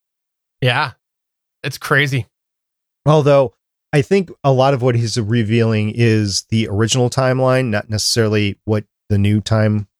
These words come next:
Speaker 2: stream is gonna be anyway. And oh eight four ends with, "That'll be all for me this week. I'll just be sitting here wondering why Coulson could instantly remember random bits of history from shield Academy, but not what John Garrett looked like when they were shield recruits.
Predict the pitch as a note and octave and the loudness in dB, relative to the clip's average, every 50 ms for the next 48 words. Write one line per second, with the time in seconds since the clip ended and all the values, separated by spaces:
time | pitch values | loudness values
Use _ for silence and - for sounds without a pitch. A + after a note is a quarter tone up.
0 | _ _ - - - - A2 A2 G#2+ G#2+ G#2 G2 A#2 G#2+ G2 G#2+ G#2+ G2 - G#2 | _ _ -12 -6 -2 0 0 2 2 0 0 -2 -2 -2 0 0 -2 -2 -2 -4
1 | G2+ F2+ F2 F2+ F2+ F2 - _ _ _ _ _ _ _ _ _ _ _ _ _ | -4 -4 -6 -8 -12 -12 -12 _ _ _ _ _ _ _ _ _ _ _ _ _
2 | _ _ _ _ _ _ _ _ _ _ _ _ - E3+ F#3+ G3+ G3 G3 F#3+ F#3+ | _ _ _ _ _ _ _ _ _ _ _ _ 0 2 4 4 4 2 2 0
3 | - G3+ G3+ A3 G#3+ G#3 - - G#3 G3+ F#3 D#3+ D#3+ E3 E3+ E3 C#3+ C#3+ D#3+ D#3 | 2 2 4 4 2 2 0 0 0 2 2 2 2 2 0 0 0 2 2 2
4 | D#3 D#3 _ - F#3+ G3 F#3+ E3 D#3 F3 E3 D#3 C3+ C#3 C#3+ D3+ D3+ D3+ - D3+ | 2 2 _ 2 2 2 2 2 2 4 4 4 4 4 4 4 2 2 0 -2
5 | D3 D3 D3 C#3+ C#3 C#3+ C3+ - - D3 D3+ D3 D3 C3+ - C#3+ C#3 C3+ C3 A2 | -2 0 0 0 0 0 -2 -2 0 2 2 2 2 2 2 2 2 2 0 -2
6 | A#2+ - - - B2 - - C3 A#2+ B2 A#2 A#2+ A#2+ A#2 A#2+ C3 C#3 D3 D3 D3 | -6 -8 -6 -4 -4 -2 -2 0 0 0 2 2 2 2 2 2 2 2 2 2
7 | D#3 D3+ D3 - - - G#3 G#3+ A3+ - A#3+ A3 G#3+ - G3 - - G3+ F#3 G#3 | 2 2 0 0 0 2 2 2 2 0 -2 -4 -2 -2 -2 -2 0 -2 -2 -2
8 | - - A#3+ F#3+ G3+ G3 F#3 F3 E3+ D3+ C#3+ C#3+ C#3+ C#3 C3 A2+ A#2+ C#3 E3+ A#3 | -2 -4 -4 -2 0 2 2 4 4 4 2 2 2 2 0 2 2 2 2 2
9 | A#3 A#3 E3 B2 B2 A#2 - - G#2+ F2 G#2 A2 - - A2+ A2 A2+ - G#2+ G2 | 0 0 0 0 0 -2 -2 -4 -6 -6 -4 -4 -4 -4 -6 -6 -6 -6 -6 -6
10 | - - A2 A2 G2+ G#2 - - G#2 F#2+ G2 G2 A#2+ D3 D#3+ C#3 B2+ B2+ C3 C3+ | -2 -2 0 0 0 -2 -2 -2 -2 -2 -2 -2 -2 -2 0 0 0 2 2 2
11 | C#3 C#3+ E3 F#3 - - F3 D#3 C#3 B2 - C3 A#2+ A2 G#2 A2 A2 G#2 G2+ - | 2 2 2 0 0 0 0 0 0 0 -2 -2 -2 -2 -2 -4 -4 -4 -4 -6
12 | G#2+ G#2 G2+ - G#2 G2+ G#2 A#2+ - - A2+ A2 A2+ G#2 G#2 G2 G2+ G#2 A2+ A#2+ | -8 -10 -8 -6 -4 -4 -4 -4 -6 -4 -4 -2 0 0 0 -2 -2 -4 -4 -6
13 | - - - F#2+ F#2 F#2 G2 G#2+ B2 B2 - - A3+ G#3+ C#3 - - - - | -6 -6 -6 -6 -8 -6 -6 -6 -6 -4 0 2 2 2 2 0 -4 -10 -10